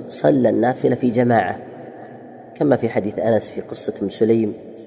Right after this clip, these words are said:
صلى بهم في بيتهم على حصير لهم قد اس-، قد اسود من طول ما لب-، لبس، فصلى بهم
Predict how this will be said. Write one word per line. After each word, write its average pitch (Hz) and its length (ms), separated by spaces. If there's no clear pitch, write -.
صلى 117 320
بهم 107 260
في 98 160
بيتهم 113 440
على 98 160
حصير 101 380
لهم 104 200
قد 95 240
اس-، - 220
قد 104 120
اسود 110 380
من 104 160
طول 107 260
ما 98 140
لب-، 113 240
لبس، 110 400
فصلى 156 440
بهم 127 340